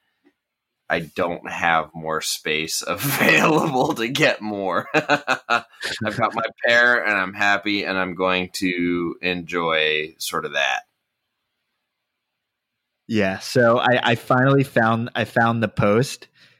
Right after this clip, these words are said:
Speaker 2: and yeah, it's pretty, uh, baboon in, in estrus corns was one of the names. Um, burst
Speaker 1: Oh,
Speaker 2: hymen
Speaker 1: God.
Speaker 2: corn,
Speaker 1: Oh,
Speaker 2: lost for
Speaker 1: no.
Speaker 2: popped
Speaker 1: Oh.
Speaker 2: cherry corns, beef
Speaker 1: Oh.
Speaker 2: red,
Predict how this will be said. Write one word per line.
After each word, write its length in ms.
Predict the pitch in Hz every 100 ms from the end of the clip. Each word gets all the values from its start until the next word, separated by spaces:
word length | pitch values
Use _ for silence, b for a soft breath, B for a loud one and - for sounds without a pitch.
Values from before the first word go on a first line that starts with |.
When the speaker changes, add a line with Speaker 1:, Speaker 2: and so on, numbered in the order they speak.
| b _ -
Speaker 2:
and 600 | 104 101 101 101 101 101 _ _ _ _ _ -
yeah, 440 | 113 104 98 95
it's 160 | 101 -
pretty, 500 | - 156 156 165 151
uh, 460 | 139 143 139 139 131 _ _ b b b -
baboon 500 | 120 120 120 135 131
in, 220 | 127 120 -
in 120 | 110
estrus 500 | 107 120 - 151 139
corns 500 | - 151 160 180 -
was 260 | - 120 120
one 120 | 127
of 60 | 123
the 80 |
names. 500 | 127 131 139 160 - _ _ _ _ _ _ _ _ b b b -
Um, 640 | 110 107 107 104 110 123 104
burst 260 | 120 120 107
Speaker 1:
Oh, 100 | 110
Speaker 2:
hymen 340 | 117 120 131 139 87
Speaker 1:
God. 60 |
Speaker 2:
corn, 300 | 92 143 160 - _ _ _ -
Speaker 1:
Oh, 60 |
Speaker 2:
lost 300 | 139 131 98
for 80 | 85 92
Speaker 1:
no. 520 | 101 113 98 80 78 - _ _ _ _ _ _ -
Speaker 2:
popped 300 | 113 113 104
Speaker 1:
Oh. 40 |
Speaker 2:
cherry 380 | 90 113 117 131
corns, 540 | - 143 151 165 - _ -
beef 140 | 120
Speaker 1:
Oh. 240 | 147 143 117
Speaker 2:
red, 100 | -